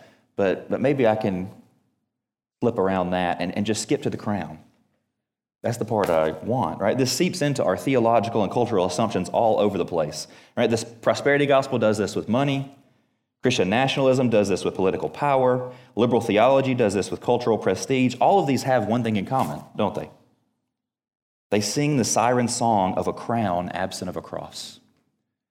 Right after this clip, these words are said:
They lay out before us this idea that we can have the throne of Christ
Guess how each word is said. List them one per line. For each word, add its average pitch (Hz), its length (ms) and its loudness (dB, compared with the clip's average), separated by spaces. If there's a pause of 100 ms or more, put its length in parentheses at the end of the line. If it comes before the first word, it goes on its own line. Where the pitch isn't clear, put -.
(480)
They 98 100 0
lay 120 280 2
out 139 160 2
before 123 400 0
us 95 160 -2
this 98 180 -4
idea 92 680 0 (240)
that 95 100 2
we 113 100 4
can 101 140 0
have 120 400 0
the 110 80 0
throne 113 500 0
of 101 120 -6
Christ 80 520 -2